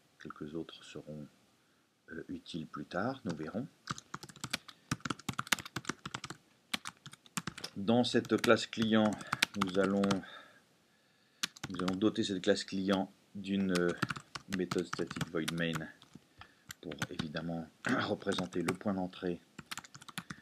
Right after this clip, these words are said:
de ce code. Et comme indiqué, nous devons prendre soin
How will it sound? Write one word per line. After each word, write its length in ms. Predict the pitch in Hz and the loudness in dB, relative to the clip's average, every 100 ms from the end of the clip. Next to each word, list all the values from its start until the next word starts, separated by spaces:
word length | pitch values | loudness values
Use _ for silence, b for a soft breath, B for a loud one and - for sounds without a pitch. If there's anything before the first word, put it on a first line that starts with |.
| B B | B B
de 280 | 87 98 92 | -6 0 0
ce 180 | - 82 | 0 4
code. 340 | - - 82 - - - _ - - _ _ _ _ _ _ _ _ - - - - B B B B _ _ | 8 8 8 0 -14 -20 _ -20 -20 _ _ _ _ _ _ _ _ -4 -4 -10 -12 B B B B _ _
Et 300 | 151 156 123 - _ _ _ - B B - | 12 12 12 4 _ _ _ -8 B B 2
comme 200 | - 160 | 6 10
indiqué, 500 | 113 98 90 117 165 202 - B B B B 120 | 10 8 10 12 12 8 -6 B B B B 4
nous 80 | 117 | 8
devons 460 | 101 90 127 165 - B B _ | 8 8 6 6 2 B B _
prendre 340 | - 113 98 92 | -6 0 2 2
soin 400 | - 98 120 | 2 2 2